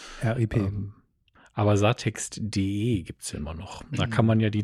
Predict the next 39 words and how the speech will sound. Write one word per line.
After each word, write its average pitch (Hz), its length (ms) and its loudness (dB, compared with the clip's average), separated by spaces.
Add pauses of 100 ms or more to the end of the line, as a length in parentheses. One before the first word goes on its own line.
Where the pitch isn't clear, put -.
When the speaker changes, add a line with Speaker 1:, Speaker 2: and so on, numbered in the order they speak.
(140)
Speaker 2:
da - 80 4
kann - 220 6
man 135 160 10
die 113 80 2
Nummern 131 420 8
einfach - 400 2
eintippen 107 600 -2
selber 95 360 -6
nochmal 95 400 -6
im 98 220 -4
Browser. 92 480 -6 (440)
Speaker 1:
Ja, - 100 -4
es - 60 -4
Speaker 2:
Schön. - 140 2
Speaker 1:
gab - 80 -2
doch - 140 2
auch, 107 220 -4 (160)
ich - 220 0
we-, 101 100 4
weiß 92 220 -2
nicht, 113 140 4
ob's - 160 -6
die 101 100 0
noch 90 180 -4
gibt, 139 280 0
also, 92 180 -2 (460)
äh, - 180 -8 (100)
Pro 104 160 0
sieben 101 280 -2
Sat 95 200 -2
eins, - 300 -6
wir 101 120 2
haben 113 120 0
ja 110 80 2
noch 98 180 0
vor, 104 340 0
vor 107 140 -2
einem 98 140 0
Jahr 92 560 -2